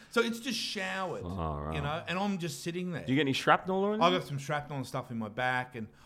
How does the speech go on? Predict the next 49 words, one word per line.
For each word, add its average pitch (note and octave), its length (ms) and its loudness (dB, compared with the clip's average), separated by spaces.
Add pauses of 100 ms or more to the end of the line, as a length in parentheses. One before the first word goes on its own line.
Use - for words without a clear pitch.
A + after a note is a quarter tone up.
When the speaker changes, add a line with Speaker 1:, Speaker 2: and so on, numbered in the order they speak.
Speaker 1:
I - 60 -2
did D3 180 2
break C3+ 220 2
a A2+ 40 -10
collarbone, C3+ 560 -2
but C3 120 -8
that A3+ 180 -6
was, D3 200 -10 (340)
that F3+ 160 -4
was C3 160 -6
it. G3+ 380 -4 (100)
Like, - 220 -2
Speaker 2:
Yeah. - 60 -2
Speaker 1:
that F#3+ 140 -2
was C#3 220 -6
Speaker 2:
You're F#2+ 140 2
lucky, F#2 480 2
man. F2+ 320 2 (240)
Speaker 1:
Man, C#3+ 440 -4
it F3 200 -4
was C#3+ 400 0
incredibly C#3+ 1000 -2
lucky. - 460 -14 (220)
Incredibly C3+ 580 -4
lucky. F#2+ 280 -12
Speaker 2:
How A#2+ 160 8
did C#3+ 120 4
it A#2+ 140 4
change A2+ 400 4
your, G2+ 440 6 (200)
you A2 320 6
in, E2+ 140 4
in E2+ 280 -2
any E2 180 0
way? D2+ 280 -2
Speaker 1:
It D2+ 60 -4
Speaker 2:
Like, F2 160 4
Speaker 1:
didn't, F#2+ 160 2
Speaker 2:
your, F#2+ 80 4
Speaker 1:
and - 80 2
I'll - 80 2
Speaker 2:
what, G2 60 2
Speaker 1:
tell G2+ 120 4
you F3+ 80 2
Speaker 2:
the G2+ 100 2
way G#2 240 6
how G#2 120 4
you, F#2+ 340 4
you, F#2 200 0